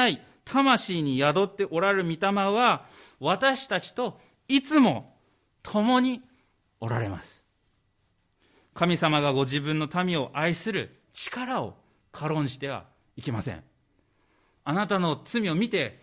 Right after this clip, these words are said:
神様、「あ、やっぱりやめた」って言うと思いますか？そんなのとんでもないです。ですから、この変わらない三位一体の救いの歴史を振り返って、自分たちの希望を確信し、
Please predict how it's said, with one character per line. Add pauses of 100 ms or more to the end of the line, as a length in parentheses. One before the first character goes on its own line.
(140)
神
様、 (720)
「あ、
や
っ
ぱ
り
や
め
た」
っ
て (120)
言
う
と
思
い
ま
す
か？ (840)
そ
ん
な
の
と
ん
で
も
な
い
で
す。 (360)
で
す
か
ら、
こ
の (320)
変
わ
ら
な
い (160)
三
位
一
体
の
救
い
の
歴
史
を
振
り
返
っ
て、 (640)
自
分
た
ち
の
希
望
を
確
信
し、